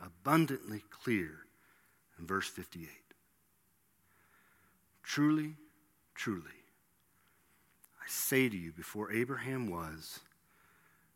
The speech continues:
I am." And we can rewrite over, write, we can read right over that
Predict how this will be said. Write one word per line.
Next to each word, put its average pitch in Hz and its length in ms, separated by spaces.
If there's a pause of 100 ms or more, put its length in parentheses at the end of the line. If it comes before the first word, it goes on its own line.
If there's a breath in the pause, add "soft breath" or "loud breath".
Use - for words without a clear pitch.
I 80 200
am." - 280 (1500 soft breath)
And 95 80
we 135 120
can 92 160
rewrite 107 400
over, 107 420
write, 107 220 (280)
we 123 120
can 101 180
read 110 180
right 107 380
over 110 240
that 151 320